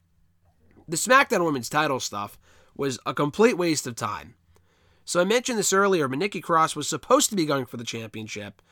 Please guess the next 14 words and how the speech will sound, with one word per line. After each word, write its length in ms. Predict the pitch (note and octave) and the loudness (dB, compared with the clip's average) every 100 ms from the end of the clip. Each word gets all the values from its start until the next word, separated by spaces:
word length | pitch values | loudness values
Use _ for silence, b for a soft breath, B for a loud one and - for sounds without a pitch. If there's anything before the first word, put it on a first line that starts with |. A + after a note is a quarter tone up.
| b b - | b b -12
before 360 | C3+ E3 E3+ | -8 -2 -2
she 120 | - | 0
had 80 | E3 | -2
to 80 | E3 | -2
be 80 | C3+ | -2
pulled 260 | - F#3 | -2 -2
from 120 | F3+ F#3 | -2 -4
the 80 | |
pay-per-view 480 | E3 E3+ - D3 C#3+ | -2 -4 -4 -6 -4
the 160 | C3 B2 | -4 -4
very 280 | C3 D#3 D3+ | -2 -2 -2
last 380 | C3+ C3 - | -2 -2 -4
minute, 320 | A2+ F#2 D#2+ - b b b b b | -10 -14 -16 -20 b b b b b
uh, 440 | - A#2+ B2 F#2 | -6 -2 0 -2